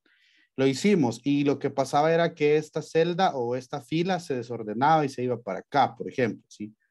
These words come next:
En todo caso, le voy a mostrar algo que no les mencioné el día de ayer con respecto a eso, que si ustedes quieren trabajar un orden en una tabla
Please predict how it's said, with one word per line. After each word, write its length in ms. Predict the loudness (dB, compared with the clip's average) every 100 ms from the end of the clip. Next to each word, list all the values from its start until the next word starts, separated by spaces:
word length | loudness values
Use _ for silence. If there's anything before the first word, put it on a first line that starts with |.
| _ _ -12
En 140 | -4
todo 240 | 0 0 2
caso, 300 | 0 0 -10 _ _ _ _ -2
le 100 | 2
voy 140 | 4
a 80 | 4
mostrar 640 | 2 0 2 2 2 0 _ _ _ _ _ _ _ _ _ _
algo 260 | -6 -4 -2
que 100 | 0
no 140 | 0
les 100 | 0
mencioné 440 | -2 -4 -6 -6 -4
el 100 | 0
día 140 | 2
de 80 | 2
ayer 280 | 2 0 0
con 160 | -6
respecto 500 | -4 -6 -4 -4 0
a 120 | 2 2
eso, 380 | 0 -2 -6 -6 _ _ _ _ _ -2
que 380 | 2 2 0 _ _ _ _ _ _ _
si 280 | -4 2 2
ustedes 720 | 2 -2 2 4 4 2 -6 _ _ _ _ _ _ _ _ _ _ _ -2
quieren 220 | 0 0
trabajar 440 | 2 4 4 2 0
un 140 | 0
orden 300 | -2 -4 -6
en 160 | -6 -4
una 260 | -4 -4
tabla 560 | 2 2 2 0 -2